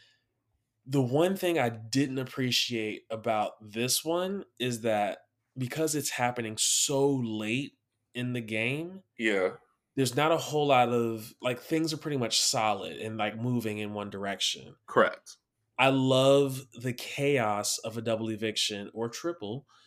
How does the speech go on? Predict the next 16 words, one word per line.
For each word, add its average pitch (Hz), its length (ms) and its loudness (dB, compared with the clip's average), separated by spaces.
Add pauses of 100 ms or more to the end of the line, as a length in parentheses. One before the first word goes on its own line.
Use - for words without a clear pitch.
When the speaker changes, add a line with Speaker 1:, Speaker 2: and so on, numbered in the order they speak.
(480)
Speaker 1:
where, 113 800 4 (340)
um, 110 720 2 (1700)
d-, 131 120 -12
factions 127 800 2
can 123 140 -2
still 117 240 0
be 104 140 -8
flipped. 147 680 -2
Like, 104 340 -4 (260)
there's 135 160 4
still 139 180 6
a - 20 6
lot 120 260 4
of 113 140 -4
game 113 320 0
left 110 300 -2